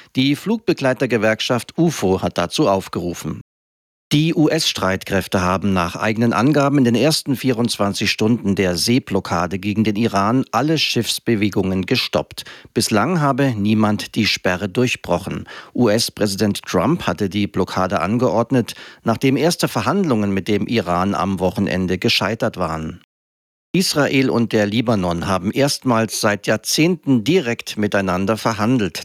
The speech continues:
Das Treffen der Botschafter in Washington hat zwei Stunden gedauert, berichten Medien.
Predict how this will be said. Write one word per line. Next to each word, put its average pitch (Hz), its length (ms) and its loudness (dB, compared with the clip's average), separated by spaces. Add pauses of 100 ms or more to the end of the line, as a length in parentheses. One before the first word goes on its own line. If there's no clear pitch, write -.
Das 90 300 0
Treffen 117 440 2
der 104 140 2
Botschafter 117 640 0
in 101 120 -2
Washington 131 580 -2
hat 110 260 -2
zwei 107 360 -2
Stunden 131 440 -2
gedauert, 82 480 -2
berichten 98 420 -2
Medien. 95 460 0